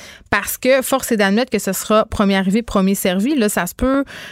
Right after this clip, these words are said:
euh, que cet été, à cause de ce nombre de places qui est limité pour les raisons qu'on connaît, euh, qu'il y a des parents qui n'aient pas accès au camp de jour. Et ça, ça représente quand même un, un problème de taille quand on sait que les parents se servent des camps de jour parce que l'école ferme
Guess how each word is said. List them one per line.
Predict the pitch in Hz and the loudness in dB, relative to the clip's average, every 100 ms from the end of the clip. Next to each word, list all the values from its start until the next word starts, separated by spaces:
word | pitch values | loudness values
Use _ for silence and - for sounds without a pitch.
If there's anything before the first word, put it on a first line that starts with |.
| - | -4
euh, | 185 175 | -2 0
que | 180 | 0
cet | 190 190 | -2 -2
été, | 170 - 247 254 | -2 -2 0 0
à | |
cause | 196 196 | 0 0
de | 180 | 0
ce | 175 175 170 170 | -2 0 0 2
nombre | 175 190 208 | 2 2 2
de | 180 | 0
places | - 185 190 196 | 0 0 0 -2
qui | 190 | -2
est | |
limité | 165 175 165 208 | 2 2 2 0
pour | 208 170 | -2 -2
les | 170 | 0
raisons | 175 170 202 | 0 0 0
qu'on | 208 185 | 0 -2
connaît, | - 165 170 214 247 247 - - - | 0 -2 0 0 0 -2 -12 -18 -4
euh, | 160 165 | -2 -2
qu'il | - | 0
y | 190 | 0
a | |
des | 175 | 0
parents | 165 160 185 202 | 0 0 0 0
qui | 170 | -2
n'aient | |
pas | - 226 | -2 0
accès | 220 - - 320 | 0 -4 -2 0
au | 208 | 0
camp | - 170 | 0 0
de | |
jour. | 214 190 | 0 0
Et | |
ça, | 170 240 | -2 -4
ça | 196 | -4
représente | 175 160 165 180 185 | -4 -6 -4 -2 -2
quand | 190 170 | 0 0
même | 180 202 196 | 0 2 2
un, | 170 - | 0 -2
un | 170 | -4
problème | - 165 180 202 | -2 -2 0 2
de | 185 | 2
taille | 175 202 220 | 0 0 0
quand | 196 175 | 0 -2
on | 170 | -2
sait | 165 - | -2 -4
que | - | -4
les | 175 | -2
parents | - 170 190 | -2 0 0
se | 185 | 0
servent | 165 - 202 190 | -2 0 0 0
des | 165 | -2
camps | 170 160 | -2 -2
de | |
jour | 170 196 208 | 0 0 0
parce | 175 - | -2 -4
que | 165 | -2
l'école | 170 180 180 | -2 0 -2
ferme | 170 196 202 | 0 0 2